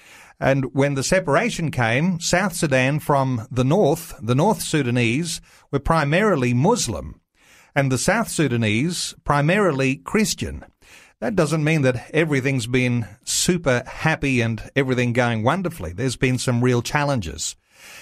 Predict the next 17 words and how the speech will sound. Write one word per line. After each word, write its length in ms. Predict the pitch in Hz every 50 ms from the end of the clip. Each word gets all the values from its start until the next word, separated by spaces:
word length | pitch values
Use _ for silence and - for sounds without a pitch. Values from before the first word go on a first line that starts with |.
| - - - _ _ _
But 160 | 220 202 -
the 120 | 185 170
church's 600 | 170 - - 202 233 277 269 - - 226 196 165 -
connection 680 | - 180 180 196 196 196 - - - 95 80 113 156
from 200 | - - 175 165
Australia 680 | 165 160 - - - 175 175 190 214 220 202 147 123 127
to 240 | 120 - - 151 143
the 100 | 147 139
South 320 | - - 160 151 135 -
Sudanese 560 | - - 165 151 135 127 131 160 202 214 175
community 520 | - - 139 123 120 117 113 110 131 151 160
is 120 | 156 123
one 360 | 127 131 131 131 139 143 135
worthy 400 | 117 123 120 117 113 131 135 120
of 180 | 123 123 - -
talking 400 | - 190 233 220 - 170 156 -
about. 380 | 107 101 95 71 71 58 -